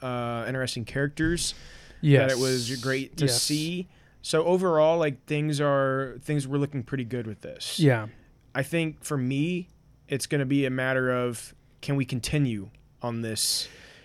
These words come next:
Speaker 1: Can we continue to go
Speaker 2: Yeah.
Speaker 1: up from here? Are we gonna go back down and wait another three episodes before something cool happens again? <laughs>
Speaker 2: That's, I mean, essentially that's my exact thoughts. I mean, Drew and I watched together, so we kinda was slightly discussing, so we, we already know what we're gonna say.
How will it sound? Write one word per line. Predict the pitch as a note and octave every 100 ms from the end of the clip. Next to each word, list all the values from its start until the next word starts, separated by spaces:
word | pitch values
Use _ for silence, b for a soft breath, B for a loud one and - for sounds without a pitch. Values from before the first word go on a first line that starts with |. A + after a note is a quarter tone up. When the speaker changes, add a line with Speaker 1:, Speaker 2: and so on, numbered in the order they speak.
| -
Speaker 1:
Can | C#3+
we | C#3+ C#3+
continue | C#3+ E3 E3
to | D3+
go | C#3+ -
Speaker 2:
Yeah. | C#3+ D3
Speaker 1:
up |
from | - E3
here? | E3+ F3 E3
Are | D3
we | C#3
gonna | C3+
go | B2+
back | B2+ C3 G#2
down | G#2 B2 C3 D#3 D3+ b b b b
and | B2+ B2+
wait | C3+ C3
another | C3 C3 A#2+ A#2+
three | - B2+
episodes | A#2+ - B2 A#2+
before | G#2+ A2 B2 A#2
something | - A2 G#2+
cool | G2+ A2 F#2+
happens | F#2 E2+ E2+
again? | E2 - - - _ -
<laughs> | - - G#2 B B -
Speaker 2:
That's, | A3+ A#3+ -
I | G3
mean, | F#3 F3+ - G2 A2+
essentially | E3 G3 G#3 G3+
that's | E3+ E3
my | D3+
exact | C3+ B2+ C3 C3+
thoughts. | - C3 B2 -
I |
mean, | C3 B2+ C3 D#3 C#3
Drew | D3
and | C#3+
I | C3+ C3+
watched | B2+ B2+ -
together, | C#3+ B2+ B2
so | B2 B2
we | A#2+
kinda | - B2
was | A#2+ A2+ -
slightly | - C3 C3 B2+
discussing, | - B2 -
so | B2 B2+
we, | C3 C3 -
we | C3
already | A#2+ A#2+ C3+ C3+
know | A#2+
what | C3+
we're | E3+
gonna | B2
say. | B2+ -